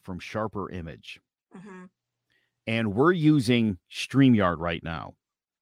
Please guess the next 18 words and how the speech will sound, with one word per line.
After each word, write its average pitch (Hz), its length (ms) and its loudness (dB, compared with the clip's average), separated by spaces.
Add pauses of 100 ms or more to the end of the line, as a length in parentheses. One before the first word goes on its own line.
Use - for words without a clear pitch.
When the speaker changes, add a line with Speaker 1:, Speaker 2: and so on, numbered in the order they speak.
(440)
Speaker 2:
Right. 214 300 -14 (1160)
Speaker 1:
So 110 460 0 (640)
answer 170 380 2
me 127 180 4
this. 117 500 -2 (760)
How 156 360 2
does 208 240 -2
my 117 420 4
phone 107 680 -4
know? 80 560 -6 (1000)
And 120 300 -2
all 156 280 6
I've 202 120 6
been 160 160 -2
getting 117 520 0 (160)
on 104 580 -2 (180)
social 135 460 -6
media 113 480 -2